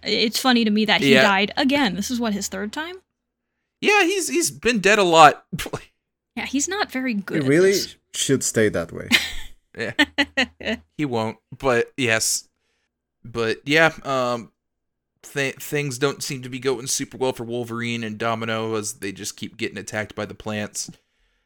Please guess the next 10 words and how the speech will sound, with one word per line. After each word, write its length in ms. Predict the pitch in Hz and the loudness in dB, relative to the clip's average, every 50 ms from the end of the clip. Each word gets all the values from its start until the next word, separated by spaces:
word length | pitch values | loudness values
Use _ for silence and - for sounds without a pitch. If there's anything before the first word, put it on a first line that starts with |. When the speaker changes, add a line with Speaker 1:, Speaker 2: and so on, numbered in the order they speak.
| _ _ _ _ | _ _ _ _
Speaker 2:
Um, 500 | 120 113 107 104 101 92 82 92 80 - - _ _ _ _ _ _ - - - | -4 -2 -2 -2 -2 -2 -4 -6 -8 -12 -18 _ _ _ _ _ _ -20 -18 -12
Wolverine 640 | 131 131 147 160 151 147 151 139 127 123 127 131 | -6 -2 0 0 2 2 2 2 2 2 0 -2
kinda 280 | 110 117 123 117 113 110 104 | -4 -6 -6 -4 -4 -4 -4
seems 320 | - - 123 117 110 - | -4 -6 -6 -6 -8 -8
to 80 | - 104 | -8 -8
mule 340 | 104 104 107 110 107 104 107 | -8 -6 -6 -4 -4 -2 -2
over, 500 | 107 107 101 104 104 101 101 98 - - - - - _ _ _ _ _ _ | -2 -4 -4 -4 -2 -2 -2 -4 -4 -8 -12 -18 -20 _ _ _ _ _ _
like, 380 | 165 143 117 98 98 - - _ _ - 117 - | -6 -4 -4 -4 -4 -6 -12 _ _ -20 -14 -8
"Do 440 | - 123 123 117 113 113 110 110 76 | -4 -2 -2 -2 -2 -4 -4 -6 -8
humans 840 | - - - - 151 143 131 120 120 117 113 113 110 - - - - | -10 -12 -10 -6 -4 -4 -2 -2 -2 -4 -4 -2 -2 0 0 0 -2